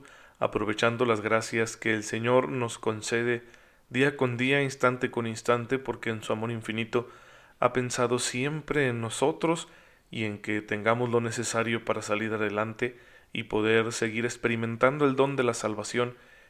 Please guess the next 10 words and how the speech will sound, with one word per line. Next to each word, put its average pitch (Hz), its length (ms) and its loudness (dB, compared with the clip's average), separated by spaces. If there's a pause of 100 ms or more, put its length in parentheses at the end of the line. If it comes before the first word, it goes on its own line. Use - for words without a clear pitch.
(100)
que 110 120 -4
Jesucristo 117 920 -4 (300)
ha - 100 0
ganado 110 720 0
para 110 240 6
nosotros, 107 680 -4
pagando 104 480 -2
por 107 160 -4
nuestras 101 380 -6
culpas 107 500 -2